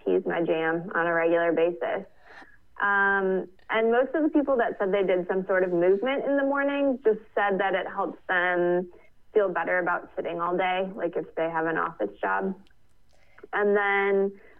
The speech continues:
somebody else mentioned that one of the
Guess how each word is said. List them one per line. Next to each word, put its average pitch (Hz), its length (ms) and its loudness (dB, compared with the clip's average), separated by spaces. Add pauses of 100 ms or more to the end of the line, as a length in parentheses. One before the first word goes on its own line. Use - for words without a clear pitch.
(220)
somebody 240 260 2
else 208 280 0 (280)
mentioned 196 1000 -2
that 180 300 -2
one 185 160 -2
of 185 100 -4
the 185 100 -4